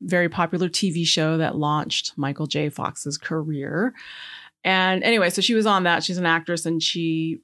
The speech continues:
directed this film about this very seemingly successful,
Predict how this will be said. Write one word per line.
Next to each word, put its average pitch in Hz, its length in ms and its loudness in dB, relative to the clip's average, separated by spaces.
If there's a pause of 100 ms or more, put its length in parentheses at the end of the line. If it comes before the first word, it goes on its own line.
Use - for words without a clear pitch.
(160)
directed 185 540 0
this 160 260 2
film 175 680 2 (140)
about 170 440 2
this 170 240 0
very 185 500 4
seemingly 190 580 2
successful, 165 920 -2